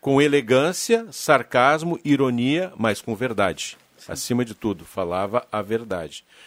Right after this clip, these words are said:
Speaker 1: Então, realmente, inteligentíssimo, né?
Speaker 2: É.
Speaker 1: Inteligentíssimo.
Speaker 2: Lamentável. Mas, ah,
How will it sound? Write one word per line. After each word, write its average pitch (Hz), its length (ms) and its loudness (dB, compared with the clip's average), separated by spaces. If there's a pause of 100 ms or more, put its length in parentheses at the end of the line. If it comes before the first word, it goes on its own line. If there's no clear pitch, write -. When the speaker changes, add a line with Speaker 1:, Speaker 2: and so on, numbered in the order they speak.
(180)
Speaker 1:
Então, 135 180 0
realmente, 156 1000 -4 (600)
inteligentíssimo, 135 840 -4
né? 113 320 -18
Speaker 2:
É. - 300 -20
Speaker 1:
Inteligentíssimo. 98 500 -16
Speaker 2:
Lamentável. 127 520 -10 (880)
Mas, 151 340 -4
ah, 139 680 -2